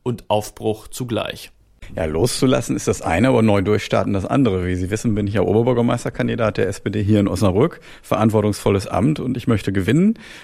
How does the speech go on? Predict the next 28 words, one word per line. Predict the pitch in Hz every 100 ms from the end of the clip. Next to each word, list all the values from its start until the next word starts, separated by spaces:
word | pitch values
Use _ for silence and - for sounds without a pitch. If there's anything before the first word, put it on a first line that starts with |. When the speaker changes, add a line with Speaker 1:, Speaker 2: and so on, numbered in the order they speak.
| -
Speaker 2:
Und | 120
deswegen | 107 117
werde | 110 107
ich |
mit | 107
Susanne | 117 101 110
Doss | 98 95
Reis | 95 101 143
als | 110
meiner | 110 107
Nachfolgerin | 98 127 - 143 143 139 143
im | 143
Amt | 117 135 135 -
des | 127 -
Fraktionsvorsitzes | - 127 - 135 - 127 113
natürlich | 113 - 101
ein | 98
Team | - 165
bilden, | 151 147 139
genauso | 117 113 110
wie | 107
mit | 101 -
Manuel | 107 107 98
Gava, | 104 131 135 131 - - - -
unserem | 120 101 90
Bundestagskandidaten | 127 151 127 - 120 117 107 104 104
und |
Parteivorsitzenden. | - - 101 104 131 139 - 165 180